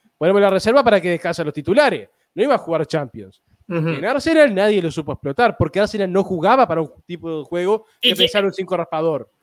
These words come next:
Speaker 2: y que en, en, en el fútbol inglés se, se juega muy rápido, es decir, tienes que cortar y salir directamente. No es que te, te dan tom-, tiempo para elaborar. Lo logra, la elaboración en el fútbol inglés solo lo, lo, lo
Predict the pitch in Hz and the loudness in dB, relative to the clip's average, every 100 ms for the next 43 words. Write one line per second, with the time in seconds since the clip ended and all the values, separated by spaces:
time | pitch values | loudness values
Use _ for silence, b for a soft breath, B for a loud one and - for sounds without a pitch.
0 | _ 247 220 254 254 254 240 247 240 240 | _ -2 2 2 4 2 2 2 4 2
1 | 226 294 294 285 240 226 277 277 - 202 | 2 2 2 2 0 0 0 0 -4 -4
2 | 196 202 247 214 196 285 208 262 196 147 | -2 -2 0 0 0 0 2 0 0 -4
3 | 131 170 170 175 190 - B B 247 277 | -10 -10 -8 -6 -6 -8 B B 0 2
4 | 269 220 - 190 190 269 247 165 160 196 | 0 -4 -2 -2 0 0 0 -2 -4 0
5 | 269 180 165 165 156 139 151 139 123 135 | 0 -2 -6 -6 -6 -6 -6 -8 -12 -6
6 | 202 269 220 196 180 185 - 175 214 226 | 2 2 2 -4 -4 -6 -6 -4 -2 -2
7 | 220 226 208 _ 233 220 185 165 165 160 | -4 -4 -4 _ -2 -2 -6 -4 -2 0
8 | 156 156 185 220 117 _ _ _ _ 185 | -2 0 2 2 0 _ _ _ _ -6
9 | 202 277 311 277 - 220 254 269 262 269 | 0 2 2 0 -6 -2 0 2 0 2
10 | 277 269 330 311 254 233 285 269 254 285 | 0 0 -2 0 0 -2 -2 -2 0 -2
11 | - 277 277 247 214 254 233 214 | -2 -4 -2 -2 0 0 0 -4